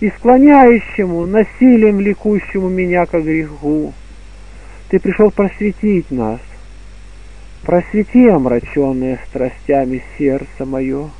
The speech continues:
Ты пришёл собрать расточенное.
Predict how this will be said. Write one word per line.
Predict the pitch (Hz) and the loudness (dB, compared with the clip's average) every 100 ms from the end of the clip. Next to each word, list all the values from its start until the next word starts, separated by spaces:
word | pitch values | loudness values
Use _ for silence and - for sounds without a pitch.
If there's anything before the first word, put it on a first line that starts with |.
| - - - - - - - - - - - - - | -20 -20 -20 -20 -20 -20 -20 -20 -20 -20 -20 -20 -8
Ты | 147 | -6
пришёл | - 143 170 160 | -6 -2 0 0
собрать | 170 156 175 170 | -2 2 2 2
расточенное. | 170 160 - 165 - 170 170 160 156 156 156 | 0 -6 -4 -6 -4 -2 -2 -2 -8 -10 -12